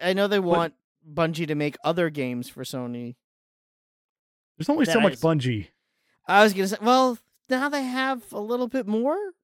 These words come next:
Speaker 1: Bungie? I don't know. <laughs> Some spongy Bungie going on?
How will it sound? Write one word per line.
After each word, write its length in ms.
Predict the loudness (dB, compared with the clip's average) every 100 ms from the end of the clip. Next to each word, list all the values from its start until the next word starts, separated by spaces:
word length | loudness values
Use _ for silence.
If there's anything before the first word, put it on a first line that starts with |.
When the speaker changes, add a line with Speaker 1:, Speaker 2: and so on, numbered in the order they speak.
| -6
Speaker 1:
Bungie? 460 | -2 0 0 0 _ -6
I 200 | -2 2
don't 160 | 2
know. 680 | 2 2 0 -4 -6 -8 -14
<laughs> 1800 | -16 _ -20 -20 _ _ _ _ _ _ _ _ _ _ _ _ _ _ -10
Some 240 | -4 -2
spongy 440 | -2 0 2 2 2
Bungie 380 | 2 2 2
going 260 | 2 2 0
on? 280 | -2 -6 -10